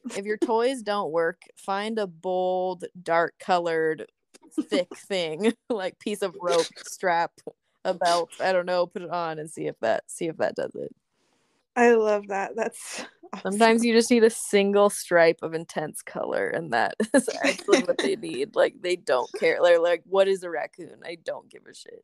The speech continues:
Speaker 2: <laughs>
Speaker 1: What I need is a strap."
Speaker 2: Dude, I also have to loop back around to another pod, I think the last pod, when I had ordered a new, um, pillow
Speaker 1: Yeah.
Speaker 2: for myself.
Speaker 1: Did you get it?
Speaker 2: Okay, I found for maternity pillow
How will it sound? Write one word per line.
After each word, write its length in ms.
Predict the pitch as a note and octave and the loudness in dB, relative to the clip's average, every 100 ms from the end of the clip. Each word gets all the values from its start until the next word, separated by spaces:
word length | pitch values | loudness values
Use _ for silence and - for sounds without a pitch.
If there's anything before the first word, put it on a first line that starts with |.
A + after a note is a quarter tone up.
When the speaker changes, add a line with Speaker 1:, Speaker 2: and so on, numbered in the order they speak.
| _ _ _ _ _ _ _ _ C#4+ | _ _ _ _ _ _ _ _ -2
Speaker 2:
<laughs> 340 | C4+ B3+ - | 0 -2 -4
Speaker 1:
What 140 | - | -6
I 120 | F#3 F3+ | -8 -6
need 200 | E3+ E3+ | -4 -6
is 140 | D#3+ | -4
a 80 | E3+ | -6
strap." 540 | - - - - - - _ _ _ _ _ _ _ _ _ _ _ _ _ _ _ | -6 -8 -2 0 0 -4 _ _ _ _ _ _ _ _ _ _ _ _ _ _ _
Speaker 2:
Dude, 260 | A#3 C4+ A#3+ - | 2 6 6 6
I 60 | |
also 180 | A#3 C4+ | 4 0
have 60 | D#4 | 0
to 80 | E4+ | 0
loop 260 | A#3 B3 | 0 0
back 240 | A#3+ A#3+ G#3+ | 0 0 -2
around 340 | G#3 G3+ G3+ | 0 0 -2
to 220 | A3 G3+ - | 0 -2 0
another 460 | G3 G3 G3 F3 - _ _ _ - | -2 0 0 -2 -8 _ _ _ -6
pod, 260 | G3 F#3 | -4 -2
I 40 | G#3 | -2
think 160 | C#4 | -2
the 60 | - | -2
last 260 | G3 G3 - | -2 -2 -2
pod, 240 | F3 E3+ | 0 0
when 120 | F#3+ | 2
I 40 | G3+ | 2
had 160 | G#3 - | 2 2
ordered 380 | F#3+ G3+ G#3+ G#3 | 2 4 4 4
a 100 | F#3+ | 0
new, 420 | F#3+ F#3+ F#3 F#3 | 0 0 0 0
um, 480 | D3 F3+ F3 F3 G#3 - | -2 -4 -6 -10 4 6
pillow 480 | - G3+ E3 D3+ - | 6 2 2 2 4
Speaker 1:
Yeah. 640 | C#4+ E4+ F4 E4+ C#4 F#3+ | 4 6 2 4 2 2
Speaker 2:
for 60 | F#3+ F#3 | 0 -2
myself. 640 | - - F#3+ B2+ A3+ - - | -4 0 0 0 -2 -8 -14
Speaker 1:
Did 140 | G3 F#3+ | -12 -10
you 60 | |
get 100 | F#3 - | -2 4
it? 40 | |
Speaker 2:
Okay, 340 | A#3 C4 A3+ G3 | 4 6 4 4
I 160 | F#3+ | 0
found 600 | G#3 - F#3+ G3 G3+ G#3+ - _ _ _ _ _ _ _ _ | -2 -4 -2 -4 -4 -8 -14 _ _ _ _ _ _ _ _
for 80 | G3 | -2
maternity 500 | F#3+ - G3 F#3+ G3 | -2 0 0 0 4
pillow 420 | - F3+ F3 | 4 4 0